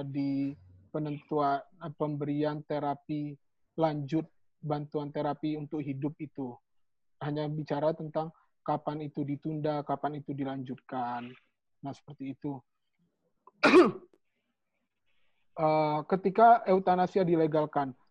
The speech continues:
kalau saya berpijaknya dengan nilai hidup ya, yang mana nilai intrinsik itu tidak melekat pada kualitas hidup seseorang. Kita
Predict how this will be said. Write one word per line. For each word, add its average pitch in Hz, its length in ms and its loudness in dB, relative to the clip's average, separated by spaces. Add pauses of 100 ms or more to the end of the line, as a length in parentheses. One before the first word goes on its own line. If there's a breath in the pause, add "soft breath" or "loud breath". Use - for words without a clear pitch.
(140)
kalau 165 240 6
saya 190 240 4
berpijaknya 170 880 0
dengan 151 320 -2 (480)
nilai 156 400 -2
hidup 147 400 0
ya, 127 240 -8 (400)
yang 143 160 -4
mana 147 160 -4
nilai 156 400 -4
intrinsik 147 640 -4 (400)
itu 180 400 0
tidak 156 320 -2
melekat 156 480 -4
pada 151 640 0 (1040)
kualitas 151 640 2
hidup 151 320 -6
seseorang. 160 720 -6 (800)
Kita 185 560 6